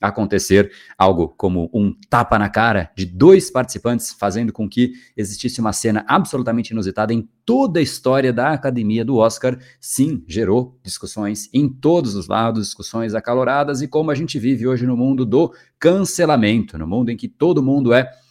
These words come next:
especialista em algo, todo mundo é expert em alguma coisa, todo mundo começou também a se posicionar, e as redes sociais viraram simplesmente um lugar de debate agora de quem está certo, Will Smith,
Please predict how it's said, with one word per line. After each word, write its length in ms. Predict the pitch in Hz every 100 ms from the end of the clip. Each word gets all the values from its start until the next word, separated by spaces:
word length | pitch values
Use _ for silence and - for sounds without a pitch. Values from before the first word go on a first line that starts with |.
| _
especialista 720 | 107 - 123 120 101 110 - 98
em 100 | 92
algo, 260 | 113 82
todo 280 | - 165 110
mundo 240 | 151 123
é 120 | 107 117
expert 540 | 104 - 110 131 -
em 60 | 127
alguma 300 | 120 123 123
coisa, 400 | 101 101 104 101 - -
todo 200 | 117 87
mundo 180 | 90 85
começou 360 | - - 127
também 400 | 160 175 123 156 _ -
a 120 | 113
se 320 | - 110 113 _ _
posicionar, 680 | 113 104 101 123 101 95 101 _ 95
e 80 |
as 140 | 98 92
redes 240 | 104 131
sociais 480 | 156 143 135 131 135
viraram 420 | 170 113 123 135 - _ _
simplesmente 640 | - 214 147 123 127 139 131
um 20 |
lugar 320 | 113 90 101
de 100 | 92
debate 440 | 92 82 85 92 87
agora 360 | 76 85 87 - _
de 100 | 101
quem 220 | 101 120 113
está 200 | 113 104
certo, 460 | - 113 107 85
Will 160 | 92 117
Smith, 560 | - 98 139 - -